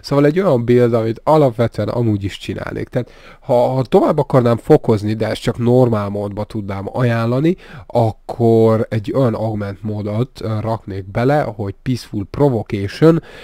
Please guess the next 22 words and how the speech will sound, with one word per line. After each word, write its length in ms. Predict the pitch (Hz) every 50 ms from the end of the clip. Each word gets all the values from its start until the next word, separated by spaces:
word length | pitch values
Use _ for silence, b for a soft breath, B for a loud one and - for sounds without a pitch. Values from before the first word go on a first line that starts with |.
| B B B
és 220 | - 117 110 -
akkor 240 | 123 - - 131 -
talán 260 | - 156 160 156 143
még 240 | 135 131 127 120 - -
altatni 540 | 135 139 143 131 120 - 120 101 110 110
se 160 | 104 - 110 107
kell 240 | - 107 107 104 -
annyira 500 | - 117 117 110 107 107 104 107 90 -
őket, 340 | 131 123 113 - 123 107 107
mert 140 | 110 107
belassulnak 920 | 110 107 104 131 135 131 117 98 90 - - - 101 98 101 104 101 -
az 200 | - 107 95 107
enemik 400 | - 117 110 104 101 101 98 -
éjszakai 440 | - 107 104 - - - - 107 95
formába, 600 | 92 - - 131 123 120 113 117 113 110 110 110
akik 240 | 107 - - 110 -
körülötted 560 | - 143 131 120 113 113 110 - - 110 107
volnak, 300 | 113 127 131 127 127 123
és 80 | - -
aféle 320 | 123 - - 123 123 123
tanká 680 | 120 _ - 131 123 117 107 104 95 - 101 95 98
változol, 680 | 101 107 110 117 120 120 120 - 127 120 110 120 120 113